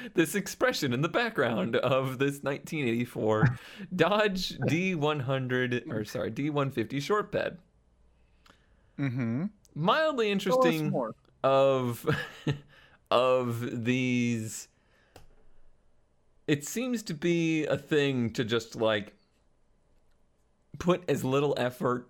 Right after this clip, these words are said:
Speaker 1: as possible into making something into, like, a, a nascar replica and then trying to charge a lot of money for it. And this, this is almost, like,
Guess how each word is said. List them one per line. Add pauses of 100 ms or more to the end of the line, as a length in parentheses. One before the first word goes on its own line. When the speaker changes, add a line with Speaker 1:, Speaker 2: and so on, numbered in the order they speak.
Speaker 1:
as
possible
into
making
something
into,
like,
a,
a
nascar
replica (640)
and
then
trying
to
charge
a
lot
of
money
for
it. (180)
And
this,
this
is
almost,
like,